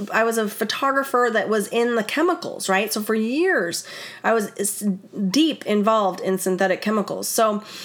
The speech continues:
<sighs> okay, so I knew bringing a newborn into this environment was probably not the best idea. So I started kind of, you know, fixing things and getting things, you know, cleaned up to the best of my ability.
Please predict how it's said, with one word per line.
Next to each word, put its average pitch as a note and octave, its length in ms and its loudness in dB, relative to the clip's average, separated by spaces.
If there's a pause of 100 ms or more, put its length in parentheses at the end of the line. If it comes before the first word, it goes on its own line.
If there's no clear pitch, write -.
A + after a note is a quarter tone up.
(880)
<sighs> - 480 -2
okay, G#3 200 4
so - 160 -2
I B3 120 2
knew B3+ 380 2
bringing A3+ 320 2
a G3+ 100 4
newborn G3 460 2
into F#3 200 2
this F3+ 140 0
environment F3+ 440 2
was E3 120 -2
probably E3+ 220 0
not E3 160 -2
the - 60 -2
best E3+ 260 0
idea. E3+ 480 2
So G#3 140 0
I F3 80 2
started F#3+ 560 0
kind F#3 200 0
of, F#3 220 0 (840)
you G3 100 2
know, E3+ 240 -2 (160)
fixing F#3+ 540 -2
things F3+ 540 0
and E3 380 0 (680)
getting F#3+ 340 2
things, F#3+ 480 0 (280)
you G3 140 2
know, E3 160 0
cleaned G3+ 420 0
up F3 400 0
to G#3+ 120 2
the A3 80 2
best F#3+ 240 0
of F3+ 60 0
my F3 80 2
ability. B2 400 -2